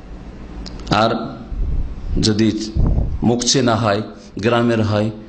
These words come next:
"পর্দা করেন না কেন?" বলছে, "আমাদের গ্রামের ছেলে এটা, আমাদের গ্রামেরই এরা, একই গ্রামে বাস করি আমরা।" আউযুবিল্লাহ। তো দেশে একই গ্রামে বাস করি সেই জন্য পর্দা নেই, আর সৌদি আরবে যখন আসবেন তো একই দেশের লোক সেই জন্য পর্দা নেই।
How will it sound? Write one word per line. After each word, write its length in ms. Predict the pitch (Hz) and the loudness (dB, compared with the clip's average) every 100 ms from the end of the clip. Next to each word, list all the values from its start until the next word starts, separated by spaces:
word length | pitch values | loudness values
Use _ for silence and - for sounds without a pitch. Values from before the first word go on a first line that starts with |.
| - - - - | -20 -20 -20 -2
"পর্দা 200 | 113 117 | 0 2
করেন 220 | 123 120 | 2 2
না 120 | 127 127 | 2 2
কেন?" 240 | 135 156 | 0 0
বলছে, 460 | - - 185 175 226 | -2 -8 -4 0 2
"আমাদের 280 | 262 269 | 2 2
গ্রামের 360 | 240 247 262 277 | 2 4 4 4
ছেলে 300 | - 151 117 | 2 2 0
এটা, 180 | 98 - - - - - - - - - - - | -2 -8 -14 -20 -20 -20 -20 -20 -20 -20 -20 -2
আমাদের 220 | 208 247 | 2 4
গ্রামেরই 520 | 269 311 330 320 254 175 | 6 6 6 4 4 2
এরা, 160 | 117 - - - - - - - - - - - - - - - - | 2 -4 -12 -20 -20 -20 -20 -20 -20 -20 -20 -20 -20 -20 -20 -20 -2
একই 240 | 214 262 302 | 2 4 6
গ্রামে 260 | 285 269 | 6 6
বাস 260 | 262 233 - | 6 4 2
করি 200 | 214 151 | 2 2
আমরা।" 240 | 101 80 - - - - - - - - | 0 -6 -10 -16 -20 -20 -20 -20 -20 -8
আউযুবিল্লাহ। 720 | 160 226 233 185 104 82 78 - - - - - | -4 -2 -2 0 2 0 -4 -10 -18 -20 -12 0
তো 80 | 180 | 4
দেশে 400 | 165 190 - 247 | 6 6 6 6
একই 440 | 254 202 214 254 | 6 6 4 2
গ্রামে 300 | 240 240 240 | 4 4 4
বাস 260 | 226 220 - | 4 4 2
করি 220 | 240 240 | 0 2
সেই 180 | 240 226 | 2 2
জন্য 240 | 226 220 | 2 2
পর্দা 360 | 208 180 170 151 | 4 4 4 2
নেই, 220 | 131 101 - - - | 2 0 -6 -16 -2
আর 140 | 190 | 0
সৌদি 420 | 202 240 233 226 | 2 2 2 4
আরবে 200 | 233 240 | 4 4
যখন 260 | 226 220 226 | 2 2 2
আসবেন 280 | 226 233 240 | 2 2 0
তো 60 | |
একই 300 | 254 254 269 | 4 4 4
দেশের 340 | 277 285 - 302 | 4 4 4 4
লোক 200 | 285 285 | 4 2
সেই 160 | - | 0
জন্য 200 | 339 330 | 0 2
পর্দা 300 | 302 294 277 | 4 4 4
নেই। 240 | 262 240 | 2 0